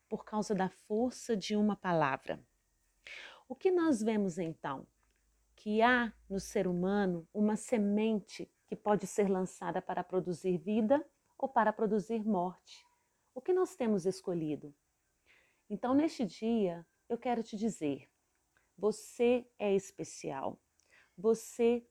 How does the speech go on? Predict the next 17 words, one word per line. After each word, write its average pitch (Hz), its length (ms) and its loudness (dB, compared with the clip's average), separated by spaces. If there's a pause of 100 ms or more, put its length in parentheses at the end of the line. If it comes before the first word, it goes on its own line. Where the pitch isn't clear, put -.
tem 220 280 0
um 214 100 -2
propósito 214 800 -4
de 202 160 -4
vida. 180 580 0 (760)
Muito 269 840 8
há 208 320 0 (160)
para 202 220 4
ser 196 240 0
realizado 185 920 0
através 214 600 -2
de 220 80 -8
você. 190 600 0 (440)
Você 208 580 2
é 208 80 0
uma 190 140 0
pessoa 190 400 -2